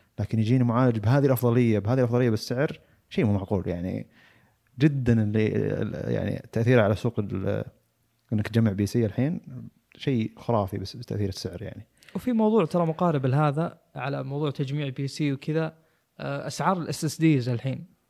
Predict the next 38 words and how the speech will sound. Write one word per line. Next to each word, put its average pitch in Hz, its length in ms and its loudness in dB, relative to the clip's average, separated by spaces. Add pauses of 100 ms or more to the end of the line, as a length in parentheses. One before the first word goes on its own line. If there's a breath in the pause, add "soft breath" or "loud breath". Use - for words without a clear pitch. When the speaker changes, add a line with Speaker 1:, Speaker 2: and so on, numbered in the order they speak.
(340)
Speaker 1:
إيه. 98 260 -2
Speaker 2:
آه، 131 380 0 (100)
Speaker 1:
هذا 123 120 0
تكلمنا 143 340 0
Speaker 2:
يعني 117 140 0
Speaker 1:
عنه 95 240 -4 (200)
بودكاست 104 380 -6
ماضي 107 180 -6
ترى. 107 180 -10 (1000 soft breath)
Speaker 2:
ل-، 151 320 -8
لا، 160 280 -6
ما 160 140 -4
تكلمنا 127 400 -8
عنه. 123 100 2
Speaker 1:
إلا 117 160 0
تكلمنا 107 380 0
عنه 98 100 -2
بس 92 100 -6
Speaker 2:
آه، 135 60 -6
Speaker 1:
بودكاست 131 440 -6
Speaker 2:
ممكن. - 120 -6 (120)
Speaker 1:
ماضي. 143 120 -2
Speaker 2:
ممكن، 131 180 -6
إي، 131 100 -4
صح، 135 220 -4
صح، 127 260 -8
معليش. 127 320 -4
Speaker 1:
<laughs> 139 100 0 (1120 loud breath)
اللي 113 200 2
Speaker 2:
لا، 170 100 10
فعلًا 190 380 4
هو 151 220 6
أسعار 143 560 0
ال 151 60 0
اس 143 160 -4
اس 127 140 -6
ديز 131 360 -2 (200)
وأسعار 143 640 2